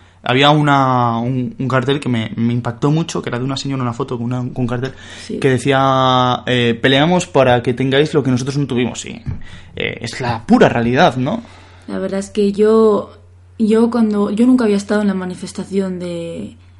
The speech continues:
Speaker 2: del ocho de marzo, es la, fue mi primera vez esta, esta se-, bueno, esta semana pasada, y he de decir que me esperaba, eh, gente de nuestra edad, de diecinueve, veinte años, y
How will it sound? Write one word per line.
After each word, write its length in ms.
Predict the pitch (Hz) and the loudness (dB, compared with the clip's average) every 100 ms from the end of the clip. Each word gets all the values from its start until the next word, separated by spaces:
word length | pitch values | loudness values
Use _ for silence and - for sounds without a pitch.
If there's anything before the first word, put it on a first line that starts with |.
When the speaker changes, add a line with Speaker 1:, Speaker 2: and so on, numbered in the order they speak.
| - | -14
Speaker 2:
del 420 | 196 202 196 185 | -2 2 2 0
ocho 220 | 180 202 190 | -4 -4 -6
de 120 | 175 | -6
marzo, 340 | 170 202 247 | -8 -8 -6
es 60 | 233 | -4
la, 120 | 190 190 185 | -4 -4 -6
fue 180 | - | -2
mi 120 | 214 208 | 0 0
primera 360 | 202 185 185 | -2 -4 -4
vez 220 | 180 226 | -4 -6
esta, 340 | 254 - 202 185 | -6 -6 -6 -6
esta 300 | 202 - 196 | -8 -8 -10
se-, 160 | - 185 | -10 -12
bueno, 360 | - 185 151 | -12 -10 -10
esta 260 | - - - | -10 -14 -14
semana 340 | 185 180 185 | -12 -10 -10
pasada, 440 | 165 - 202 247 - - - - - - | -10 -6 -4 -6 -8 -18 -18 -20 -20 -2
y 80 | 214 | 4
he 100 | 247 | 4
de 60 | 285 | 4
decir 360 | 269 285 277 | 0 -2 -2
que 200 | - 220 | 2 2
me 200 | 220 220 | 2 -2
esperaba, 680 | 208 - 202 208 233 277 - - - - - - - - - - - - | -2 -2 -2 0 -2 -4 -8 -14 -20 -20 -20 -20 -20 -20 -20 -16 -12 -2
eh, 220 | 233 214 | 2 2
gente 320 | 214 233 254 | 4 4 4
de 120 | 285 254 | 4 6
nuestra 340 | 226 220 202 | 6 4 0
edad, 260 | 196 269 254 | 0 0 0
de 240 | 214 202 | 2 0
diecinueve, 520 | 196 202 208 214 294 | 0 -2 -2 0 2
veinte 320 | 233 220 220 214 | 2 2 2 2
años, 400 | 262 226 202 - | 2 2 0 -4
y 280 | 220 233 | -6 -6